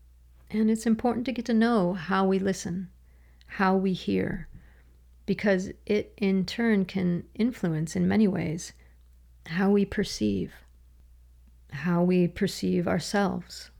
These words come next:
others, our life. You know, and throughout our days, we are listening in so many different ways. You know, we can choose when we want to engage this skill of active listening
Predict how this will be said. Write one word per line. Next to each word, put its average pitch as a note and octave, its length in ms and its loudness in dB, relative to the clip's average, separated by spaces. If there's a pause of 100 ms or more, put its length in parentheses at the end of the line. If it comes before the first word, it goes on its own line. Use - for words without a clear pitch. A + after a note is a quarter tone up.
(560)
others, F3+ 640 -4 (600)
our F3+ 140 -2
life. - 480 -2 (1700)
You F#3 120 0
know, E3+ 140 4
and E3+ 140 2 (160)
throughout G#3 300 2
our G#3+ 80 2
days, G#3 540 -2 (520)
we G#3 220 0
are G3+ 180 0
listening F#3+ 500 0
in F#3 100 0
so F3+ 200 -2
many F3+ 220 2
different - 280 -6
ways. F#3 460 -6 (1160)
You G3 80 0
know, F#3 120 4
we F3+ 140 4
can F3+ 200 2
choose G#3 560 -2
when F#3+ 400 2
we F3 100 0
want F3+ 240 -2
to F#3 100 -4
engage E3+ 380 0
this F3 200 -2
skill F#3 460 -4
of F3 160 -4
active F3 380 -2
listening F#3 560 -6